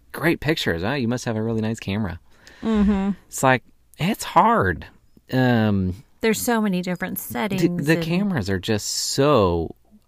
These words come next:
Speaker 1: um,
Speaker 2: robust.
Speaker 1: Yeah, there's just so many features. They're so smart for such a tiny little device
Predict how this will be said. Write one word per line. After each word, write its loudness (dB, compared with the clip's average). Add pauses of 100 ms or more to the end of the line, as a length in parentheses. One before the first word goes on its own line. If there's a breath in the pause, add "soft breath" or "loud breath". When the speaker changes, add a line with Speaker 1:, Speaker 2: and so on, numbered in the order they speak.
Speaker 1:
um, -6
Speaker 2:
robust. -6
Speaker 1:
Yeah, -2
there's -2
just -2
so -4
many -2
features. 0 (800 soft breath)
They're 2
so 0
smart 2 (180)
for -2
such -2
a 0 (120)
tiny -2
little 2
device 0